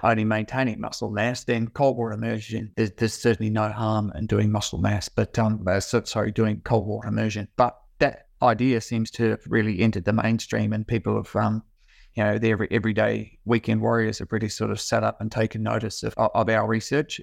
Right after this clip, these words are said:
and several other groups around the world have been able to back up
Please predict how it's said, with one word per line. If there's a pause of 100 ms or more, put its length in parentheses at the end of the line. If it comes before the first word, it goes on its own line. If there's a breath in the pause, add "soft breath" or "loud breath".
and
several
other
groups
around
the
world
have
been
able
to
back
up